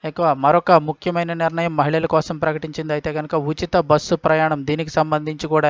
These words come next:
ఏర్పాట్లు అయితే జరుగుతున్నట్లుగా చెప్తున్నారు. దీనికి సంబంధించి త్వరలోనే విధి విధానాలను, నిర్ణయాలను కూడా ప్రకటించే అవకాశం ఉంది. ఏది ఏమైనా ప్రమాణ స్వీకారం లోపు అధికారులు చేయవలసిన పనులకు సంబంధించి అన్ని ఆదేశాలను కూడా జారీ చేస్తున్నారు. ఇక ప్రమాణ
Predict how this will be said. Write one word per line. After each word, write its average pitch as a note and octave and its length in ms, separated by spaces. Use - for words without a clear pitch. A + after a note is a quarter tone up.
ఏర్పాట్లు D3+ 340
అయితే D3+ 220
జరుగుతున్నట్లుగా C#3+ 600
చెప్తున్నారు. D3 460
దీనికి C#3+ 240
సంబంధించి D3 420
త్వరలోనే D3+ 520
విధి D3 200
విధానాలను, D3+ 600
నిర్ణయాలను D3 440
కూడా D3 180
ప్రకటించే C#3+ 460
అవకాశం C#3+ 400
ఉంది. F#3 140
ఏది D#3+ 200
ఏమైనా D#3+ 340
ప్రమాణ D#3 280
స్వీకారం D#3+ 540
లోపు D#3 180
అధికారులు D#3 520
చేయవలసిన D#3 380
పనులకు D3 360
సంబంధించి D3+ 480
అన్ని D3 180
ఆదేశాలను D3 560
కూడా D3 200
జారీ C#3+ 240
చేస్తున్నారు. D3 440
ఇక - 80
ప్రమాణ F3 280